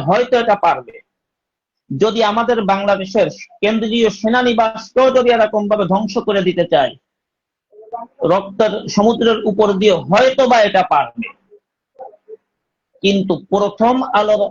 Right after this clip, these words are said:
অফিসকে যদি গুড়িয়ে দিতে চায়, আমার বিশ্বাস এটা পারবে না।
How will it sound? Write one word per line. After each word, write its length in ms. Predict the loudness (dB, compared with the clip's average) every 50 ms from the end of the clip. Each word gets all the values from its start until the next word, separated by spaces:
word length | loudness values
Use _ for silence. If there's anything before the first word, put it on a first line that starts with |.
| -2 -4
অফিসকে 520 | -4 -4 -8 -10 -10 -16 -6 -4 -2 -2 -2 -4 -6 -12 -20 _ _ _ _ _ _ _ _ _ _ _ -20 -10 -4 -4
যদি 160 | -2 -2 -2 -4 0 0
গুড়িয়ে 280 | 0 2 2 2 0 0 -2
দিতে 180 | -2 -2 -2 -2 0 0
চায়, 200 | 0 2 2 0 -2 -2 -2
আমার 180 | 0 0 0 0 -2 -4
বিশ্বাস 340 | -6 -8 -4 -2 -2 -2 -2 -2
এটা 120 | -2 -2 -2 0 0
পারবে 280 | -2 -2 -2 -4 -8 -10 -10
না। 80 | -12